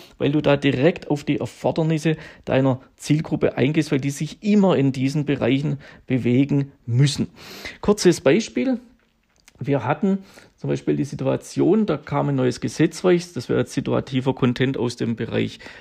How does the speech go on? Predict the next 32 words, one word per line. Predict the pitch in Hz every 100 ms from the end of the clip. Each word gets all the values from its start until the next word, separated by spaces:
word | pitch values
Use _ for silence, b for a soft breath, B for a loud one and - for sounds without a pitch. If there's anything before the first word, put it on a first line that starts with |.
| B
Law. | 117 110 113 135 202 B B -
Das | 127 -
Gesetz | 131 - 185 - - B B _
musste | 135 151 - 147
quasi, | 143 131 123 131 135 127 117 b b b _
ja, | 131 127
erfüllt | 151 101 - 160 208 -
werden. | 165 165
Ansonsten | 131 127 135 139 - 151 B B
haben | - 131 135 101
hohe | 147 185 165
Strafen | - - 113 117 151 170 143
der | 120
Zielgruppe | - 131 110 120 113 123 B B B
gedroht, | - - 120 120
bis | - -
hin | 139
zu | 143 139
Gefängnisstrafen. | 143 127 139 151 139 - - - - 120
Dann | 120
haben | 165 196
wir | 185
mal | 156
geprüft, | 139 127 127 143 262 - B B B -
weiß | 143
denn | 143 143
die | 139 131 B
Zielgruppe | - - 156 156 151
über | 151 131 135
dieses | 131 131 -
Gesetz | 123 139 127
Bescheid? | - 107 - 101 170 -